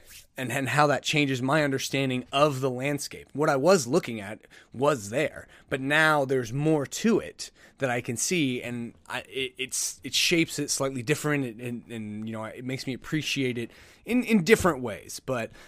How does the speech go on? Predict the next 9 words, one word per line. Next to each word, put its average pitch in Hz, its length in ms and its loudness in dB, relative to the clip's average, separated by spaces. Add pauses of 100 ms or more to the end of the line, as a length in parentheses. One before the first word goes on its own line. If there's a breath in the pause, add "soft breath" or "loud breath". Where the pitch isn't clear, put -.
(100)
I 170 80 6
think 170 140 8
that's 156 200 6
enough, 147 280 4
uh, 135 180 6
babbling 135 500 2
on 135 240 2
<laughs> - 20 0
about, 143 480 2